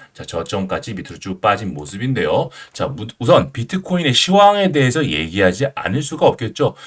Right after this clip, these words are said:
자, 비트코인은 어떻습니까? 최근 들어서 많이 하락하고 있는 모습이에요. 한번 보시자면,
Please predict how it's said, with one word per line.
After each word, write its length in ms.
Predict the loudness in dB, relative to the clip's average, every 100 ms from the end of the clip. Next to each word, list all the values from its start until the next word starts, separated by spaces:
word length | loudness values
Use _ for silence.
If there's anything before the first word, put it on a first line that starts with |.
| -20 -14
자, 180 | -14
비트코인은 560 | -12 -10 -8 -2 0 0
어떻습니까? 720 | -2 -4 -6 -6 -8 -10 -12
최근 360 | -12 -10 -8 -6
들어서 240 | -2 -2
많이 300 | -4 -6 -6
하락하고 480 | -4 -4 -4 -4 -6
있는 160 | -4 -6
모습이에요. 340 | -10 -12 -10
한번 120 | -10
보시자면, 760 | -10 -14 -10 -8 -6 -4 -4